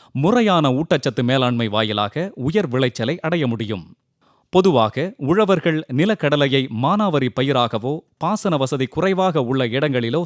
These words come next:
சாகுபடி செய்கின்றனர். மண் வளத்தை அதிகரிக்க, கடைசி உழவின் பொழுது ஹெக்டேருக்கு பன்னிரண்டு புள்ளி ஐந்து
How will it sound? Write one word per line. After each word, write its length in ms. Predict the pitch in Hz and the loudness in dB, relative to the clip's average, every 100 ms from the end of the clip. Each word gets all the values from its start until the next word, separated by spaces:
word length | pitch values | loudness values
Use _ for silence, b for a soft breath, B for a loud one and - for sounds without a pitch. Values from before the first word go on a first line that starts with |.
| - | -4
சாகுபடி 340 | 170 165 139 | -4 -4 -4
செய்கின்றனர். 680 | 123 175 143 113 98 90 - _ _ _ _ _ _ _ _ | -4 -4 -4 -4 -6 -12 -20 _ _ _ _ _ _ _ _
மண் 320 | - 127 185 | -6 0 2
வளத்தை 500 | 208 147 143 - 120 | 4 2 2 0 -2
அதிகரிக்க, 640 | 101 107 117 107 101 143 180 _ | -2 -6 -2 -4 -4 -10 -10 _
கடைசி 480 | - 160 226 - 165 | -4 -2 -2 -2 -2
உழவின் 420 | 127 170 156 135 | 2 2 2 0
பொழுது 500 | 131 131 127 127 127 b b b - | 0 -2 -2 -4 -6 b b b -4
ஹெக்டேருக்கு 720 | 190 - 226 208 170 180 185 - | -4 2 2 2 0 -2 -2 -2
பன்னிரண்டு 540 | 175 214 220 214 214 | 0 0 0 2 0
புள்ளி 240 | 160 143 143 | 0 2 2
ஐந்து 380 | 127 202 196 | 2 0 -2